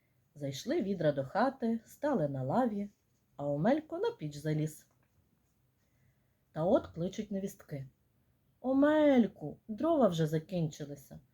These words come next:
треба з лісу нових привезти". Зліз Омелько з печі, узувся, вдягся, узяв мотузку й сокиру.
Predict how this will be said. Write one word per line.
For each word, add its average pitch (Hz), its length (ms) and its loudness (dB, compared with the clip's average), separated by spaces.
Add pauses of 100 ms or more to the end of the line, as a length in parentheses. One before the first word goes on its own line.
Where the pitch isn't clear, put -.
(220)
треба 285 280 6
з 214 80 -2
лісу 254 280 0
нових 226 400 0
привезти". 185 640 -2 (1160)
Зліз 165 420 -2
Омелько 156 480 -2
з - 80 -16
печі, 196 540 -8 (440)
узувся, 185 920 -2 (180)
вдягся, 170 800 -4 (420)
узяв 196 400 2
мотузку 220 580 -4
й 269 40 -4
сокиру. 147 580 -8